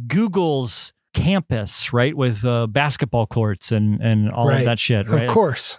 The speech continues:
Speaker 2: Yeah.
Speaker 1: Or, uh, Starbucks paying for the tuition of its employees.
Speaker 2: Or
Speaker 1: Uh,
Speaker 2: all of this new rhetoric about how we need to, like,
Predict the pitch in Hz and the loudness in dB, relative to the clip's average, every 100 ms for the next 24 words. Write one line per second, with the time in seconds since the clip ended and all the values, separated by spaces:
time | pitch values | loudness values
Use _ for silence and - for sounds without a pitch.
0 | - 143 135 135 127 127 120 113 - - | -4 -2 0 2 2 0 0 -2 -4 -10
1 | - 113 - 139 131 139 120 104 - - | -8 -4 -2 0 0 0 -2 -4 -8 -10
2 | - 127 135 131 110 107 107 - 117 113 | -6 -2 0 0 0 0 -4 -4 -2 0
3 | 110 107 107 - 113 110 104 - 117 123 | 0 0 0 -2 -4 -2 -2 -2 0 0
4 | 120 123 107 98 - - 110 107 104 101 | 0 0 0 -2 -4 -2 0 2 0 -2
5 | 120 107 107 104 - 165 127 98 - 104 | -6 -4 -4 -4 -2 -2 -2 -4 -10 -14
6 | - _ _ _ _ _ 175 190 170 180 | -16 _ _ _ _ _ -2 -2 0 0
7 | 196 165 190 - 156 165 175 175 170 156 | 0 0 0 0 0 0 2 2 0 0
8 | 165 185 160 131 143 131 135 131 143 139 | 0 2 0 0 -2 0 0 0 0 2
9 | 139 139 143 143 139 127 143 135 135 127 | 2 2 2 2 0 0 0 2 0 -2